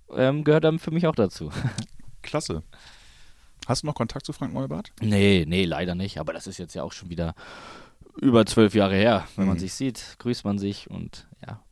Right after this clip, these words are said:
Speaker 1: wie gesagt, ich bin dankbar dafür, dass ich, dass ich damals die Chance gekriegt habe.
Speaker 2: So, bevor wir zum Ende kommen, darfst oder musst du auch noch einen Gast nominieren und ihm eine Frage stellen.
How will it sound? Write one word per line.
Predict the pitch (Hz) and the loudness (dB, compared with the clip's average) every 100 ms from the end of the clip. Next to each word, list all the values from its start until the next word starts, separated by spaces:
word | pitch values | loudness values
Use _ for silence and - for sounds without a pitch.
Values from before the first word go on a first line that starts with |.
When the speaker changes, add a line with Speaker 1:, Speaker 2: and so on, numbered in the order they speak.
| _ | _
Speaker 1:
wie | 95 95 | -8 -2
gesagt, | 123 247 135 | 2 2 -2
ich | 113 | -8
bin | 107 104 98 101 | -4 -2 -2 2
dankbar | 110 131 127 | 2 4 2
dafür, | 113 131 | 2 0
dass | 117 113 | -2 -4
ich, | 113 | -8
dass | - | -10
ich | 104 - | -10 -8
damals | 110 113 110 | -4 -4 -6
die | - | -10
Chance | - 113 - | -10 -10 -10
gekriegt | - - - | -12 -14 -14
habe. | 90 98 - - - - - - - - - - _ - - _ _ _ - | -16 -16 -20 -20 -20 -20 -20 -20 -20 -20 -20 -20 _ -20 -20 _ _ _ -14
Speaker 2:
So, | - 123 98 _ _ - - - - - - - | 4 4 4 _ _ -20 -20 -20 -20 -20 -6 2
bevor | 139 214 | 6 6
wir | 220 | 6
zum | 160 | 0
Ende | 156 190 | 0 2
kommen, | 190 180 151 | 4 2 4
darfst | 139 160 - - | 4 4 0 -2
oder | 113 92 | 0 2
musst | 104 170 - | 4 4 4
du | 143 190 - | 0 0 2
auch | 113 147 | 2 2
noch | 139 | 0
einen | 104 95 | -2 -2
Gast | 98 160 - | 0 -2 0
nominieren | 117 104 90 104 151 - - | 0 2 2 0 -2 -4 -2
und | 120 123 - | -2 -2 -8
ihm | 120 113 | -6 -4
eine | 101 101 95 | -2 -2 -2
Frage | - 80 87 90 69 | -6 -8 -4 -4 -6
stellen. | - - 73 64 60 | -10 -10 -10 -12 -16